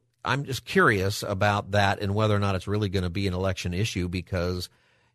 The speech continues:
it seems to be what people want. If you ask Americans whether Roe should be overruled, a majority think the Supreme Court should keep the ruling in place. But Americans' views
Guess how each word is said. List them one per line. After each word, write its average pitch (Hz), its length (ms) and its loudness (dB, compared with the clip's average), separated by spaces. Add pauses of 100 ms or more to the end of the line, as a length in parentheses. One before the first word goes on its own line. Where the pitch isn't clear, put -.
(120)
it 101 140 0
seems 190 300 0
to 101 100 -2
be 90 160 0
what 98 160 0
people 98 240 -2
want. 120 260 2
If 80 120 -6
you 113 80 4
ask 151 240 2
Americans 120 560 2
whether 107 260 4
Roe 107 180 2
should 110 200 -2
be 104 100 0
overruled, 101 560 2
a 92 40 -2
majority 117 580 2
think 120 260 -2
the 107 80 -2
Supreme 107 420 -4
Court 107 300 -2
should 85 160 -10
keep - 240 -4
the 107 80 -2
ruling 104 320 0
in 87 80 -4
place. 82 460 -4
But 80 160 -8
Americans' 110 560 -2
views 92 420 -4